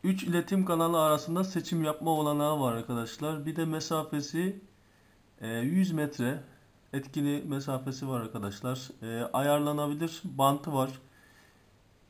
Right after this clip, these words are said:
E, gördüğünüz gibi arkadaşlar, bu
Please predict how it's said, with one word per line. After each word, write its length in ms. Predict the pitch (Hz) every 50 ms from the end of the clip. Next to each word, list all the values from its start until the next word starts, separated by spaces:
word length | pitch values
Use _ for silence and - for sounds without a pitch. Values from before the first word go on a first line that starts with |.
| _ -
E, 300 | 170 175 175 170 170 170
gördüğünüz 560 | 170 175 185 185 185 185 196 196 190 185 175
gibi 180 | 180 185 180
arkadaşlar, 800 | 180 180 175 190 180 180 175 170 - - 185 180 175 170 170 170
bu 340 | 185 185 185 185 180 - -